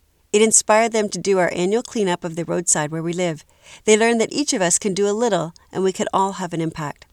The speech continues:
So here are today's hot tips for building resiliency and celebrating Earth Day. Be a smart shopper. Buy what you need, not what you want. Consider renting and borrowing things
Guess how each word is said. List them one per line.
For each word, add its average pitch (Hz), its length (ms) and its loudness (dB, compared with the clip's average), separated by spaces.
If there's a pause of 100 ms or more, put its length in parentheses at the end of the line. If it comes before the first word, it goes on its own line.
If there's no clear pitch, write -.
(500)
So 233 160 0
here 285 140 0
are 359 40 0
today's 254 300 0
hot 214 200 0
tips - 240 -4
for 180 140 -4
building 180 300 0
resiliency 185 580 2
and 202 100 -2
celebrating 175 580 2
Earth 269 200 -4
Day. 156 280 -4 (720)
Be 302 200 6
a 339 60 4
smart - 380 2
shopper. - 420 -4 (300)
Buy 175 160 8
what 269 240 0
you 311 40 4
need, 202 280 2
not 180 180 0
what - 200 -6
you 190 80 -2
want. 160 280 -4 (320)
Consider 262 500 0
renting 254 460 -2
and 247 140 -4
borrowing 175 360 0
things 170 400 -2